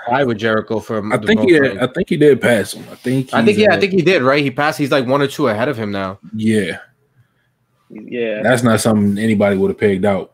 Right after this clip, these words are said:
Speaker 2: which is
Speaker 1: Oh,
Speaker 2: kinda funny.
Speaker 1: absolutely not. When you go back and you look at The Miz and, and you would think, like, what, Miz came around, like, two thousand six, two thousand seven was when he really started, you know, getting matches on T V.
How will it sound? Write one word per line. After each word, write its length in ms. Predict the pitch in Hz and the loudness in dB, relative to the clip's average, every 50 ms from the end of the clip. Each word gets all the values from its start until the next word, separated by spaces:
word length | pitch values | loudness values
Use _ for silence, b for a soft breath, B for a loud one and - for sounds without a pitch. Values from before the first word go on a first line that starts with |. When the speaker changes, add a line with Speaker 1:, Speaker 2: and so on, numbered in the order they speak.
| _ _ | _ _
Speaker 2:
which 160 | 101 104 - | -10 -8 -8
is 80 | 196 - | 0 2
Speaker 1:
Oh, 40 | 190 | 4
Speaker 2:
kinda 140 | 202 180 - | 4 4 4
funny. 120 | - 196 | 2 0
Speaker 1:
absolutely 540 | 214 - - - 214 208 202 180 160 156 156 | 0 0 -2 -2 -2 2 2 2 2 2 2
not. 340 | 156 180 202 190 170 139 135 | 2 0 0 0 0 0 0
When 140 | 156 156 156 | -2 -2 -2
you 100 | 185 214 | -4 0
go 160 | 180 208 202 | 2 2 2
back 300 | 185 165 160 160 175 - | 2 2 0 -2 -2 -4
and 140 | 165 139 139 | -4 -4 -2
you 60 | 156 | -2
look 220 | 156 156 160 156 170 | 0 -2 -2 0 0
at 280 | 156 151 139 131 - | 0 0 0 -2 -2
The 120 | - 131 120 | -2 -2 0
Miz 300 | 127 131 131 135 131 131 | 2 2 2 2 2 2
and, 200 | 127 117 117 117 | 0 -2 -2 -2
and 260 | - 117 117 113 117 117 | -4 -4 -4 -4 -4 -4
you 100 | 117 113 | -4 -2
would 160 | 120 117 117 | -4 -4 -2
think, 220 | - 120 110 107 117 | -2 -2 -2 -2 -2
like, 160 | 113 107 101 | -4 -2 -2
what, 160 | 110 110 101 | -2 -4 -2
Miz 280 | 107 113 117 151 151 - | -2 -4 -4 -6 -8 -14
came 360 | _ - 131 117 113 113 113 | _ -8 -6 -6 -6 -4 -2
around, 200 | 113 113 110 113 | -2 -2 0 0
like, 120 | 113 113 | -2 -2
two 100 | - 156 | -4 -2
thousand 280 | 135 143 131 123 131 123 | 0 0 2 2 0 -2
six, 260 | 123 - 127 120 - | 0 -2 -2 -2 -2
two 80 | - 131 | -4 -2
thousand 300 | 143 127 127 117 120 107 | 0 0 2 0 -2 -4
seven 340 | - - 127 120 123 123 | -2 -2 0 0 2 0
was 100 | 120 113 | 0 0
when 140 | 110 113 110 | 0 0 0
he 80 | 120 117 | 2 2
really 160 | 117 117 117 | 2 2 2
started, 300 | 113 - 127 117 113 - - _ _ | 2 2 0 0 0 -2 -6 _ _
you 100 | 139 127 | -6 -4
know, 140 | 107 101 101 | -2 -2 -4
getting 400 | 95 95 123 120 117 110 107 107 | -2 0 0 0 2 0 0 0
matches 360 | 107 107 113 117 - 135 120 | 0 -2 -2 -4 -4 -4 -2
on 160 | 120 107 104 | -2 -2 0
T 160 | - 123 120 | 0 -2 0
V. 260 | 113 139 160 185 202 | 2 2 2 2 0